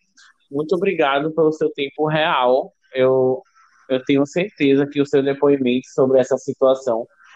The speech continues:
vai aju-, ajudar muitas pessoas. Inclusive, eu trabalho com uma que descobriu o câncer de mama, que já tá no processo de final, do meio pro final. Então, eu tenho certeza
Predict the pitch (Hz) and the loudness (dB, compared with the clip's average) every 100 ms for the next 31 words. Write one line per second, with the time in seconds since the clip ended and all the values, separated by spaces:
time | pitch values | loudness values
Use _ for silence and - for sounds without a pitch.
0 | _ 131 143 143 143 - 135 139 143 135 | _ -2 0 -2 -6 -2 0 0 2 2
1 | 131 139 147 143 - 156 143 127 127 147 | 2 -2 -4 -8 -6 -6 -4 -2 0 0
2 | - - 135 143 139 131 131 135 135 139 | -4 -6 -4 0 0 0 0 0 0 0
3 | 131 123 127 143 143 - 131 127 123 131 | 2 0 2 2 0 0 0 2 0 0
4 | 135 _ _ _ _ - 127 123 120 117 | -4 _ _ _ _ -4 2 2 2 -2
5 | 123 - 135 123 123 139 143 127 120 120 | -10 -4 -2 0 2 4 4 2 2 0
6 | 113 123 131 135 117 117 113 113 127 147 | -2 0 0 -2 -4 -4 -4 0 2 0
7 | 170 - 123 117 123 120 123 127 127 131 | -2 -6 -4 0 0 2 0 0 0 0
8 | 127 - 123 127 - 120 - _ _ _ | 0 0 0 -2 -4 -8 -10 _ _ _
9 | _ 113 113 123 117 110 101 - 147 139 | _ -14 -4 0 2 0 -2 -2 0 2
10 | 127 131 165 170 - 135 135 127 135 135 | 2 2 0 -2 -6 0 0 2 0 -2
11 | 135 123 127 120 110 127 170 - _ _ | -4 -6 -4 -2 0 0 -2 -10 _ _
12 | - 120 120 123 123 131 131 160 143 139 | -16 -6 -2 -2 0 -2 0 -2 0 2